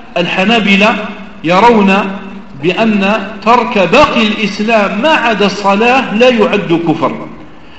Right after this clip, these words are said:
بل حتى الصلاة يعني ال-، الحنابلة أنفسهم يعني مختلفون فيه. ولهذا يعني يحضرني الآن إن لم تخني الذاكرة بأن ابن قدامة رحمه الله، ابن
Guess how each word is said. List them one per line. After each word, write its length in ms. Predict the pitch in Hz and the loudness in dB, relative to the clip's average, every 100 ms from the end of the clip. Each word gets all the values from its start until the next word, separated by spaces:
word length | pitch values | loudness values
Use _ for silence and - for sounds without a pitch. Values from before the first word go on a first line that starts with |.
| - - | -18 0
بل 220 | 254 294 | 2 4
حتى 440 | 285 427 - 277 302 294 - 247 | 2 0 0 2 4 2 -2 -4
الصلاة 600 | - 247 262 339 392 302 | 0 2 4 4 2 -2
يعني 460 | 247 254 247 226 | -4 -2 0 0
ال-، 120 | 233 214 | -2 -2
الحنابلة 840 | 226 - 240 285 330 247 233 226 | -4 -2 -2 -2 -2 -2 -4 -4
أنفسهم 640 | 208 302 311 269 269 349 | -4 -4 -2 2 2 2
يعني 200 | 320 269 | 0 -2
مختلفون 800 | 262 262 - 254 240 - 269 233 | 0 0 0 0 0 -2 -2 -2
فيه. 220 | 196 202 117 - - - - - - - | -2 -2 -4 -10 -14 -16 -18 -20 -16 -4
ولهذا 600 | 196 220 302 302 240 262 - 185 | 0 2 4 4 2 0 -4 -8
يعني 220 | 180 214 | -4 -4
يحضرني 580 | 208 202 330 285 220 214 | -4 -2 -2 0 0 0
الآن 280 | 214 220 | 0 0
إن 260 | 220 320 294 | 0 -2 0
لم 140 | 254 | 0
تخني 440 | 196 214 - 254 214 | 0 0 0 -2 -2
الذاكرة 760 | 175 233 220 208 202 - - - - - - - - - | 0 0 2 2 2 0 -4 -14 -16 -18 -20 -20 -20 -8
بأن 380 | 170 262 330 285 | 0 2 4 2
ابن 380 | 262 311 240 254 | 0 0 -2 0
قدامة 920 | 240 240 220 226 262 190 143 - - | 0 2 4 4 4 4 0 -4 -4
رحمه 500 | 180 180 277 240 185 | -4 -4 -2 0 2
الله، 460 | 180 185 196 185 - | 2 2 0 -2 -10
ابن 220 | 156 165 | -10 -10